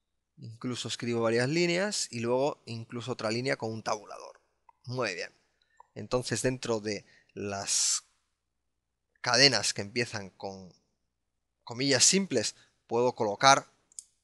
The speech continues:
como estáis viendo, estos caracteres de escape directamente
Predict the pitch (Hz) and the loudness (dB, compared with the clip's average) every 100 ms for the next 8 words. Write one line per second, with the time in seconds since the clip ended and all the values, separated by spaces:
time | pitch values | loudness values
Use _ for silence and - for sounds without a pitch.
0 | _ _ _ _ - 98 95 131 120 123 | _ _ _ _ -14 -10 -2 0 2 4
1 | 147 139 104 - _ - 113 113 - 107 | 4 2 -4 -4 _ -8 -4 -2 -2 -2
2 | 101 - - - - 104 101 107 - 120 | -2 -2 0 -2 -4 -4 -2 -2 0 0
3 | 123 - 147 143 - 165 135 - 127 131 | 2 2 6 4 4 0 0 2 2 2
4 | 139 175 | 0 -2